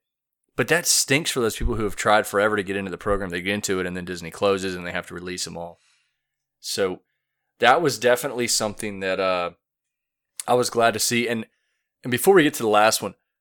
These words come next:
lots of power outages at, at all the parks have been impacting rides. And all this makes me think about is, like, the, the first time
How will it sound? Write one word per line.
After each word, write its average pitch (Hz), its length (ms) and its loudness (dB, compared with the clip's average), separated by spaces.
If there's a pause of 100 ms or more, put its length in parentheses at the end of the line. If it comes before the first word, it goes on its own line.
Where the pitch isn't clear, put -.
(440)
lots 123 400 4
of - 180 0
power 123 400 4
outages 82 460 -2
at, - 160 -8
at 104 140 -2
all 104 220 2
the 113 80 -4
parks 113 440 -2
have 98 100 -8
been 98 120 -4
impacting 104 520 -2
rides. 98 380 2
And 123 180 -6
all 123 280 0
this 170 200 -6
makes 127 240 -8
me 117 80 -10
think 104 280 -8
about 87 440 -4
is, 104 240 -4
like, 101 220 -4
the, 107 140 -8 (240)
the 110 100 -6
first 131 420 0
time 107 540 -2